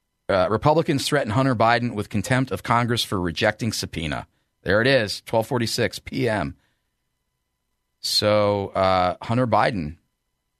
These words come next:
Bueller, Bueller, Bueller, you're supposed to show up, Hunter. <laughs> We'll see how that one plays out. But tomorrow I wanna talk to you about, uh, news outlets that, ah, man, there's one in Ohio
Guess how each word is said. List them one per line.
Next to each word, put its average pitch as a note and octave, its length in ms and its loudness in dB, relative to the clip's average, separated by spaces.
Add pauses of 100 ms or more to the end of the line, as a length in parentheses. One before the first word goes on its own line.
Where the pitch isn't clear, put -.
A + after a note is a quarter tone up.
(640)
Bueller, G2 460 2 (640)
Bueller, F#2+ 520 2 (640)
Bueller, G2 460 2
you're F#2+ 80 -6
supposed - 280 -4
to - 60 -8
show G2+ 200 0
up, G#2 120 0
Hunter. E2+ 380 -4 (1400)
<laughs> - 80 -2 (720)
We'll F#2 80 -6
see A#2 160 2
how A2 120 4
that G#2 160 4
one G2 120 -4
plays F2 240 -6
out. F2 140 -2
But C3+ 160 2
tomorrow E3 400 2
I C3 80 2
wanna C3+ 160 -2
talk B2 300 0
to - 140 -10
you G2 160 -2
about, G2 560 2 (880)
uh, G#2+ 400 4
news D3+ 300 2
outlets F2+ 640 0
that, G2+ 360 2 (1080)
ah, - 480 -2
man, F#2 260 2
there's G#2 160 0
one B2 160 2
in B2+ 80 0
Ohio F2 560 0